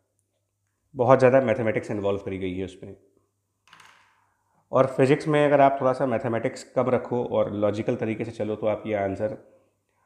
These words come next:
और जल्दी भी ला सकते हो, with clear understanding ला सकते हो। So, इस क्वेश्चन को सॉल्व करने के पीछे जो लॉजिक है, लॉजिक उसके, उसको पहले डिस्कस कर लेते हैं कि what is the logic behind the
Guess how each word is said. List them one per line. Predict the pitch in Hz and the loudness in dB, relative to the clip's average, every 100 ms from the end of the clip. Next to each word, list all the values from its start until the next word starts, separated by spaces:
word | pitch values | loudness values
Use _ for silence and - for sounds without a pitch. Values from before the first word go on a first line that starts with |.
| _ - | _ 0
और | 120 107 | 0 2
जल्दी | 107 110 120 117 | 2 2 0 0
भी | 113 | 0
ला | 110 | 0
सकते | - - 113 | -2 -6 -4
हो, | 113 117 - - - | -4 -8 -18 -20 -14
with | 107 - - | -14 -12 -2
clear | 110 113 | 2 2
understanding | 107 104 95 98 95 95 | 2 0 -2 -6 -4 -4
ला | 90 | -4
सकते | - - 95 | -6 -14 -16
हो। | 92 _ _ _ _ _ _ _ _ _ _ _ _ _ _ _ _ _ | -16 _ _ _ _ _ _ _ _ _ _ _ _ _ _ _ _ _
So, | - | -4
इस | 135 | 0
क्वेश्चन | - 135 160 | 4 4 4
को | 165 | 2
सॉल्व | 165 143 156 | 4 6 6
करने | 160 143 151 | 4 -2 -2
के | 151 | -2
पीछे | 151 131 147 | -4 -4 -2
जो | 156 | 0
लॉजिक | 123 117 135 - | 2 2 0 -2
है, | 123 - | -8 -6
लॉजिक | 113 107 117 - - - | -2 0 -2 -8 -14 -20
उसके, | - 123 | -6 -4
उसको | 120 107 - | -4 -6 -6
पहले | 131 120 120 | 0 0 0
डिस्कस | 120 - 127 | -2 -6 -6
कर | 131 | -6
लेते | 123 120 | -6 -6
हैं | 120 120 | -8 -8
कि | |
what | 107 101 | -10 -8
is | 107 | -8
the | 104 | -4
logic | 104 104 - | -4 -4 -6
behind | 113 113 | -4 -4
the | 117 | -6